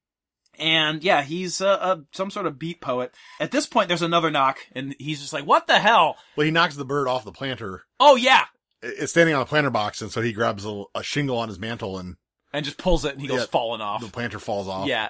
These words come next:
Speaker 1: it's pretty good. There's, okay, so Beetlejuice has a lot more physical and visual gags than I remember
Speaker 2: Oh,
Speaker 1: having.
Speaker 2: it's visual puns even, just straight up.
Speaker 1: Tons.
Speaker 2: Yep.
Speaker 1: Throughout the whole thing. So there's another knock at the door, and this time it's not the raven,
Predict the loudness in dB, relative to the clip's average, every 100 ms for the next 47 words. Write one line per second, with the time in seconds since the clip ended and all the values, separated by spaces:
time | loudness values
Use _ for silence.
0 | -4 -4 -2 -2 -2 -2 -6 -8 -12 -20
1 | -20 -4 -4 0 -2 -2 -6 _ _ -2
2 | 0 0 -4 -4 -2 -2 -4 0 0 2
3 | 2 6 6 6 -2 -2 -2 -6 -6 -6
4 | -6 -4 -6 -8 _ _ _ _ _ _
5 | -10 -8 -8 -8 -8 -8 -10 -10 -12 -10
6 | -10 -10 -14 -16 -8 -4 -4 -6 -12 -8
7 | -4 -2 -2 -6 -6 -4 -4 -6 -10 -10
8 | -12 -12 -14 -18 -18 -6 -4 -4 -6 _
9 | _ -10 2 2 2 -6 -12 -12 -14 -6
10 | -6 -6 _ _ 2 4 4 -2 -6 -6
11 | -10 -12 _ -20 -20 -20 _ _ -6 -2
12 | 0 -2 2 4 6 8 6 6 -2 0
13 | 0 0 -4 0 -2 0 -6 -2 -2 0
14 | -4 0 0 2 0 0